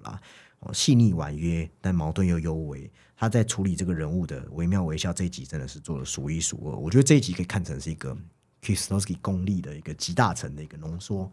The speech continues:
Speaker 1: 很完整的一个体现。好，那终于要来到一半了，哇，这也是、嗯，啊，讲，讲，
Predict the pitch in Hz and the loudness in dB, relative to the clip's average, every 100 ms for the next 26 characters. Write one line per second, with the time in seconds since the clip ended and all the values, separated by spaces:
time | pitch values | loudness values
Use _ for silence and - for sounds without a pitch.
0 | - - 87 98 101 82 85 85 - - | -12 -8 -4 -2 -2 -4 -6 -12 -18 -10
1 | 92 - _ _ _ _ _ _ _ _ | -8 -10 _ _ _ _ _ _ _ _
2 | _ _ _ _ 131 139 - _ _ _ | _ _ _ _ 2 2 -2 _ _ _
3 | 98 95 - 196 143 127 113 - 131 117 | -4 6 8 10 8 6 2 4 6 8
4 | 151 143 - 143 95 - - 107 110 95 | 6 8 10 10 6 -6 -8 0 4 4
5 | 85 82 76 76 73 104 95 80 71 - | 2 -4 -6 -10 -4 -2 0 -2 -6 -6
6 | 95 87 76 78 _ _ _ _ _ _ | -4 -4 -6 -12 _ _ _ _ _ _
7 | - 80 73 _ 67 76 - - 87 76 | -18 -16 -16 _ -8 -8 -10 -4 -4 -4
8 | 73 - 78 | -4 -2 -2